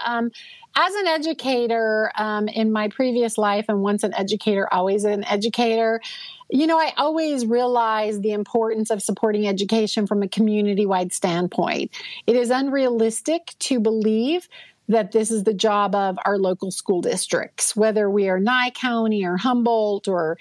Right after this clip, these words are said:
or the Clark County School District. It is a community,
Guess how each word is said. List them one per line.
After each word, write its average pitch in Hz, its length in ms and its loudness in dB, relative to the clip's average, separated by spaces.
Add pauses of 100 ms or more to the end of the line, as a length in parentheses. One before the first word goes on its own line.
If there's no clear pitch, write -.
(300)
or 240 220 4
the 226 120 0
Clark 247 200 0
County 262 220 0
School 311 240 -2
District. 202 640 -2 (280)
It 294 120 2
is 349 160 2
a 339 100 0
community, 240 840 2